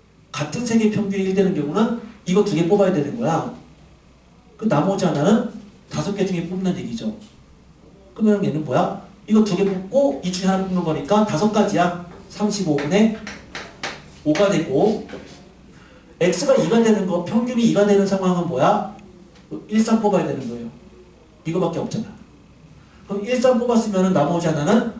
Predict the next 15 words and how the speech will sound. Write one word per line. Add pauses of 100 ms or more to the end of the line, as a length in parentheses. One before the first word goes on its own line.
(140)
다른
색에서
뽑아야
되는
거니까 (240)
삼십오분의
사가
되겠네요. (1700)
X가
삼이
되는
경우는
두
가지죠. (2000)
여기서